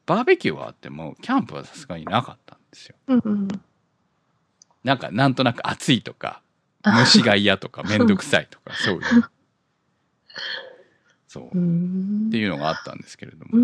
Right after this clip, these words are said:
Speaker 2: ん。
Speaker 1: こう、
Speaker 2: うん。
Speaker 1: 結局面白さ、楽しさを知らなかっただけなんだなっていうのを、
Speaker 2: うん。
Speaker 1: こう、ね、アニメのおかげで、<laughs> アニメのおかげで気づくっていうのも変ですけれども。まあ、事実そうなんね。
Speaker 2: うん。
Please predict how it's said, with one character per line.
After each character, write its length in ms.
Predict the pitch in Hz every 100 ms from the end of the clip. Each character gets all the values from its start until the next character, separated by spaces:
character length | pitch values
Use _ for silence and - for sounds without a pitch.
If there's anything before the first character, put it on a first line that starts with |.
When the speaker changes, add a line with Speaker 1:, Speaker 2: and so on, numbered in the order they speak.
| 226 196
Speaker 2:
ん。 100 | - _ _ _ _ -
Speaker 1:
こ 400 | 82 71 67 -
う、 20 |
Speaker 2:
う 40 | 196
ん。 20 |
Speaker 1:
結 120 | 151
局 200 | - -
面 220 | 127 226
白 320 | 302 349 302 254
さ、 240 | - 69
楽 260 | - 156 220
し 60 |
さ 200 | - -
を 80 | -
知 160 | - 240
ら 120 | 180
な 120 | 208
か 80 | 160
っ 60 | -
た 100 | -
だ 140 | -
け 120 | 117
な 100 | 120
ん 60 | 71
だ 100 | -
な 120 | 73
っ 40 |
て 140 | - -
い 80 | -
う 80 |
の 80 | -
を、 420 | 90 85 71 67 62
Speaker 2:
う 20 |
ん。 60 | 202 _ _ _ _ _ _ _ _
Speaker 1:
こ 640 | - 64 62 58 - - - 95
う、 20 |
ね、 180 | 98 - _ -
ア 80 | 120
ニ 120 | 117
メ 120 | 76
の 120 | - -
お 60 | -
か 60 |
げ 60 | - - - -
で、 120 | 269
<laughs> 40 | 202
ア 60 | -
ニ 100 | 165
メ 120 | 113
の 120 | 90
お 40 | 82
か 120 | -
げ 140 | 98 92
で 100 | 104
気 120 | 104
づ 180 | 110 117
く 100 | 98
っ 20 |
て 120 | 95
い 40 |
う 20 | 78
の 80 |
も 40 | 82
変 180 | 117 104
で 100 | 76
す 100 | -
け 80 | 73
れ 80 | -
ど 100 | -
も。 80 | - - - _ _ _ - - -
ま 100 | 165
あ、 60 |
事 160 | 131 175
実 180 | 131 185
そ 200 | - 104
う 20 |
な 60 | 92
ん 40 |
ね。 80 | - - _ _
Speaker 2:
う 120 | - 208
ん。 340 | 196 185